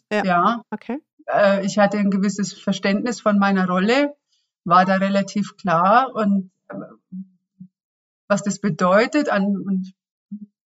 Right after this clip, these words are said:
Speaker 2: übernehme ja auch gern Verantwortung. Und, äh, dann war ich halt auch der Meinung, da habe ich dann auch bestimmte Freiheiten, dies und das so zu gestalten. Und, ähm, ja, und, und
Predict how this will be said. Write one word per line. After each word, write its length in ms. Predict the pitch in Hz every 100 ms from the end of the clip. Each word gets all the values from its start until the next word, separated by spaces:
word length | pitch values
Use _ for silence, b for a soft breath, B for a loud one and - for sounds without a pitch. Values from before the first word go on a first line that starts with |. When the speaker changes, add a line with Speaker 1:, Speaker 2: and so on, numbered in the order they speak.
| _ -
Speaker 2:
übernehme 400 | 180 190 202 196
ja 140 | 185
auch 80 | 185
gern 220 | 185 185
Verantwortung. 920 | 185 - 202 - 226 233 233 262 277 - _ _ _ _ -
Und, 340 | 196 190 185
äh, 40 | -
dann 880 | 190 185 175 175 190 180 165 - - -
war 180 | 160 160
ich 120 | -
halt 140 | 185
auch 180 | 170 170
der 160 | - 180
Meinung, 360 | 170 185 196
da 120 | 190 190 190 202 _ _ _ _ 208 180
habe 200 | 185 196
ich 320 | 180 - - _
dann 480 | - 180 185 185 185 -
auch 260 | 190 185 - _ _ _ _ _
bestimmte 440 | - - 185 185 185
Freiheiten, 640 | 180 156 190 208 208 202
dies 180 | 202 190
und 160 | 190
das 220 | 185 185 -
so 260 | 185 185 196
zu 140 | -
gestalten. 680 | 196 185 175 165 190 247 254
Und, 300 | 233 208 - _ b b b _ _
ähm, 680 | 196 185 180 185 185 185 - _ _ 185
ja, 200 | 226 233
und, 280 | 185 185
und 300 | 214 190 185